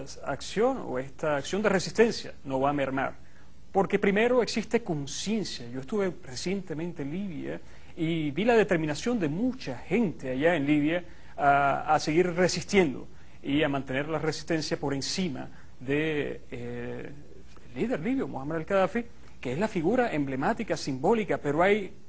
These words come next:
más que una lucha por la defensa del líder, hay una, hay una lucha por la conciencia patria que tiene este pueblo, que sabe que detrás de estas acciones de la otan, dirigida por la otan, eso también quisiera dejarlo claro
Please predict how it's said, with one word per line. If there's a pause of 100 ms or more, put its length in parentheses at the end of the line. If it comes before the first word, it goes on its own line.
(680)
más (400)
que
una
lucha
por
la
defensa
del
líder,
hay
una, (280)
hay
una
lucha (220)
por
la
conciencia (300)
patria
que
tiene
este
pueblo, (240)
que
sabe (320)
que
detrás
de
estas
acciones
de
la
otan,
dirigida
por
la
otan,
eso
también
quisiera
dejarlo
claro